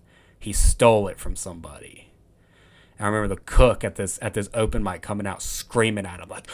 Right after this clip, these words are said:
I told you to never do that fucking song again here. And I don't know who he stole it from, but,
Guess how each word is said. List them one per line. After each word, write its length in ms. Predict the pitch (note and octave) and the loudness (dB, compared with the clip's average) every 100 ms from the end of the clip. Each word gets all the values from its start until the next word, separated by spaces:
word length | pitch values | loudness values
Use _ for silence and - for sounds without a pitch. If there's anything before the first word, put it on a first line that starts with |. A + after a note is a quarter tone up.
| - | -6
I 120 | - | -2
told 280 | A3 - G#3+ | 10 10 10
you 160 | G3 F3 - - | 0 -2 -4 4
to 60 | - | 6
never 240 | G3 G3 - | 8 8 6
do 160 | - G2+ | 6 6
that 300 | - - - | 6 -2 12
fucking 280 | - - | 12 12
song 360 | - - E3+ E3 | 4 4 4 -2
again 400 | D3+ - F#3+ E3 | -2 2 2 2
here. 300 | E3+ D#3+ B2+ - - - - | 0 -2 -4 -10 -20 -20 -6
And 520 | G#2+ G2 F#2+ F2+ E2+ - _ _ _ _ _ _ _ _ _ _ _ _ _ - - - | -2 0 -2 -4 -10 -20 _ _ _ _ _ _ _ _ _ _ _ _ _ -20 -20 -4
I 140 | G#2+ | 2
don't 140 | A2 G#2+ | 4 4
know 160 | G#2+ | 10
who 200 | F#2+ A2+ | 10 10
he 100 | G#2+ | 2
stole 320 | G2+ - G#2 | -2 0 0
it 100 | F#2 | 6
from, 580 | - G#2+ B2 B2 F#2 E2+ - | 6 6 2 2 -2 -6 -10
but, 480 | F2 - - - | -10 -10 -12 -14